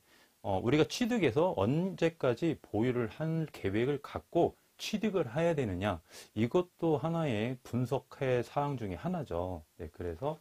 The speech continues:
음, 리모델링이, 리모델링이 필요한, 네, 호텔과 신축 호텔,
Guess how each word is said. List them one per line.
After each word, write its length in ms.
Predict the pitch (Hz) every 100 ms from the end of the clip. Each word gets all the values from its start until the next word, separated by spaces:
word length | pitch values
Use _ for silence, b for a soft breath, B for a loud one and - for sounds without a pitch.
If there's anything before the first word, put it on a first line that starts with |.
| B B B B B B B
음, 520 | - 113 110 107 107 107 _ _ b b b b _
리모델링이, 1000 | 107 120 151 170 147 110 92 85 90 147 - _ - 82 - _ _ _ _ _ _ _ _ _ _ _
리모델링이 800 | 107 117 139 139 117 101 101 135 190 _ - _ _ - _ _ _ _ _
필요한, 800 | - 185 185 185 117 92 98 147 -
네, 220 | - 87 82 -
호텔과 640 | 147 - 135 98 87 80 - - _ - _ _ - - - _ _ _ _ _ _ _ _ _ _ b b b
신축 560 | - 202 208 - - -
호텔, 380 | - - -